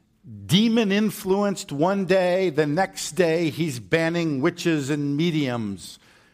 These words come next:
Necromancers are those who communicate with the dead, because the Old Testament law said you're not to have anything to do with them. So he passes a decree,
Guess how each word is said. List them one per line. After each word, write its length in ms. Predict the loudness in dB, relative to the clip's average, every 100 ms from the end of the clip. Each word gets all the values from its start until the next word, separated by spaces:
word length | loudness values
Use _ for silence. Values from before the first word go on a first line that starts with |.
| 0
Necromancers 800 | 0 2 0 2 -2 -2 -2 0
are 100 | 0
those 300 | 0 0 -2
who 220 | -2 -4 -14 _ -4
communicate 800 | 0 2 2 0 0 -2 0 -2
with 300 | -2 -2 -2
the 120 | -2
dead, 540 | 2 2 2 -2 -8
because 400 | -8 -4 -4 -6 -18 -20 _
the 140 | -6 -4
Old 220 | -2 -4
Testament 460 | -4 -6 -4 -2 2
law 300 | 2 0 -4
said 280 | -4 -4
you're 120 | -2 -2
not 180 | 0
to 60 | 0
have 120 | 0
anything 320 | -2 -4 -6
to 60 | 0
do 100 | 0
with 120 | 0
them. 180 | -4 -6
So 160 | -6 -4
he 140 | -6
passes 460 | -4 -4 -2 -4 -4
a 60 |
decree, 520 | -4 -4 -2 0 -2